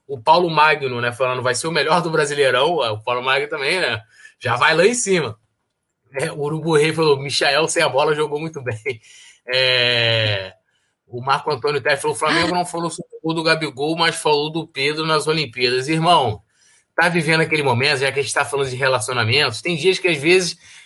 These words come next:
né, irmão, você tá ali, né, tu acordou bolado, aí a patroa tá bolada contigo, aí tu rola aquela, aquela rusga, entendeu? Tipo, tu fica ali, não manda mensagem nenhuma durante o dia, pã. É tipo esse momento que está vivendo Flamengo e Gabigol.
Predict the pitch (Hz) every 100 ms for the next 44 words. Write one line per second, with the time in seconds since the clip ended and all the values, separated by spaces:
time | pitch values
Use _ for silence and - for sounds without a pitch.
0 | _ 156 185 139 120 101 87 - 143 156
1 | 151 165 185 160 117 _ _ _ _ -
2 | 143 165 147 147 139 151 139 131 165 165
3 | 151 120 123 147 139 160 165 160 156 151
4 | 147 _ _ _ - 123 147 151 147 -
5 | 160 160 160 156 156 151 156 135 107 160
6 | 180 185 202 294 226 240 240 240 233 226
7 | 220 226 202 202 247 214 170 160 165 208
8 | 214 117 107 - 170 - - 208 190 220
9 | 196 185 190 185 170 - 175 196 190 170
10 | 156 156 156 185 185 165 156 156 151 175
11 | 170 196 196 180 165 156 - _ _ 175
12 | 185 185 190 285 294 - 302 - 294 254
13 | 254 247 - 240 233 196 196 208 202 208
14 | 202 185 190 196 202 196 190 196 160 165
15 | -